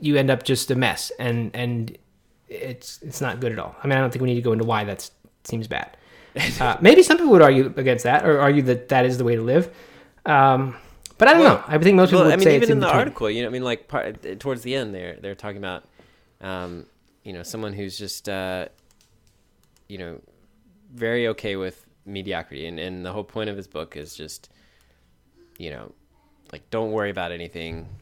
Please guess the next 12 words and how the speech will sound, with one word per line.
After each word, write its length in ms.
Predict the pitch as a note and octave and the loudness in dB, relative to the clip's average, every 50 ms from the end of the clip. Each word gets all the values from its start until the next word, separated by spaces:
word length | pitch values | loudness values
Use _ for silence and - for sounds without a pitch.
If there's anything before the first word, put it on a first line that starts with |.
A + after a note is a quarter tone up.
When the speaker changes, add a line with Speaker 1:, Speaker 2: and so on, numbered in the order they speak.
| _ _ _ - | _ _ _ -12
Speaker 2:
stand 340 | - - - G#2 G#2 G2+ F#2+ - | -12 -10 -10 -8 -10 -10 -12 -12
firm, 320 | - F#2 F2 F2 F2 E2 | -12 -12 -10 -10 -10 -12
I 80 | D#2+ - | -12 -14
think 220 | - D#2+ E2 - | -16 -18 -20 -20
is 100 | - - | -18 -16
what 100 | D#2+ D2 | -14 -14
it's 100 | C2+ - | -14 -14
called, 260 | - - C2 D#2 - - _ _ _ _ _ - | -14 -14 -14 -14 -16 -18 _ _ _ _ _ -6
Speaker 1:
Mm-hmm. 220 | C3+ G2+ C3 C#3+ | -6 -4 -4 -4
Speaker 2:
um, 340 | F#2+ F#2+ F2 E2 E2 - - - - _ - | -4 -4 -6 -6 -8 -12 -16 -20 -20 _ -12
and, 420 | G#2 G2 F#2+ F#2+ F#2 F#2 F2+ F2+ | -10 -8 -6 -6 -8 -8 -10 -10
uh, 400 | F2 E2+ E2+ E2+ E2+ E2 D#2+ A1+ | -8 -8 -8 -8 -8 -8 -10 -12